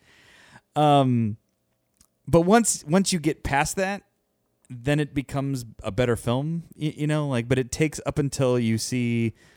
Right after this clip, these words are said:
you know, one particular character, uh,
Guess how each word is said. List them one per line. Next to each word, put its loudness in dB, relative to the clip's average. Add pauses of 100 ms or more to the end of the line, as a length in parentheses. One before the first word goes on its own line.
(180)
you -6
know, 4
one 4
particular -2
character, 0 (680)
uh, 2